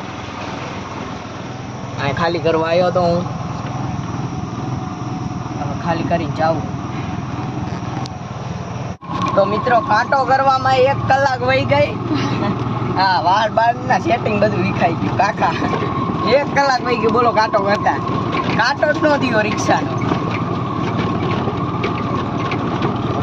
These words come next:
મશીન આવે ને કાંટાનું, હા, એમાં લોચો થઈ ગયો, બોલો. તો પછી હવે નીકળો હું જો. અત્યારે આયલો જાઉં હું.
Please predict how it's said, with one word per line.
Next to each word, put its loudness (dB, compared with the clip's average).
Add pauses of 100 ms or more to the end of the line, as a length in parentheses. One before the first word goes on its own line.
(100)
મશીન 2
આવે 2
ને 4
કાંટાનું, 2
હા, 4
એમાં 2
લોચો 4
થઈ 2
ગયો, 2
બોલો. 2 (2250)
તો 0
પછી 2
હવે 6
નીકળો 2
હું 4
જો. 4 (920)
અત્યારે 4
આયલો 4
જાઉં 4
હું. 0